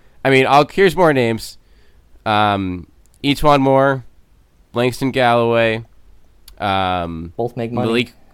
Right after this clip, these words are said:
Speaker 1: both make money, so that, that's a little tougher to do. So you probably,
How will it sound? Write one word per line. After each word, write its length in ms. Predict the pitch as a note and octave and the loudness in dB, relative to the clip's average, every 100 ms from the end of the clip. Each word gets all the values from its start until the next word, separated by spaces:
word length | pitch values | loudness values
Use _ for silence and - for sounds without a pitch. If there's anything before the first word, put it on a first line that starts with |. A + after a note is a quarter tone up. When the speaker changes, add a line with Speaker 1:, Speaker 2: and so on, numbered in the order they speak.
| - | -8
Speaker 1:
both 260 | A#2 A2+ | -6 -4
make 140 | C#3 A#2 | -4 -2
money, 280 | A#2 A2+ | 0 0
so 140 | G#2+ A2+ | -4 -2
that, 220 | A2 G#2+ | -2 -2
that's 240 | A2 A2 | -4 -6
a 40 | A#2 | -6
little 120 | A2+ | -8
tougher 320 | A2 G#2+ - | -4 -6 -6
to 80 | G#2+ | -10
do. 480 | F#2+ G2+ F#2+ F#2+ F#2+ - _ _ | -6 -6 -4 -6 -8 -16 _ _
So 520 | - F#2+ F2+ F2+ - _ | -8 -6 -4 -6 -10 _
you 200 | - G#2 | -12 -12
probably, 380 | G2+ A2+ G2+ G2+ | -8 -6 -4 -6